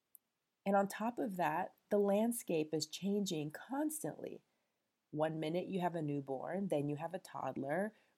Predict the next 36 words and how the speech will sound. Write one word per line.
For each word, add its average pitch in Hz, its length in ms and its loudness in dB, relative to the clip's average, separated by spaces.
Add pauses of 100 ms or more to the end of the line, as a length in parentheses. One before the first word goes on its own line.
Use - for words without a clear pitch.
then 160 300 2
you 180 120 2
have 165 220 -2
a 180 80 2
school-age 147 680 0
kid, 160 400 -2 (200)
pretty 180 160 0
soon 170 160 -4
you 165 80 -4
have 160 120 -6
a 165 60 -6
teenager. 175 680 -2 (300)
The 202 120 10
rules 190 640 4
of 170 180 -2
the 165 80 2
game 160 600 2 (140)
keep - 280 0
<laughs> - 20 -20
changing, 190 840 2 (920)
and 190 120 2
we 220 120 0
just 226 240 -2
have 208 220 -4
to 233 80 0
do 190 240 0
the 175 120 0
best 165 380 -2
we 180 80 0
can. - 580 -2 (2250)
And 208 120 2
that's 247 200 4
why 208 260 6
I 185 60 6
believe 185 540 2
that 151 280 6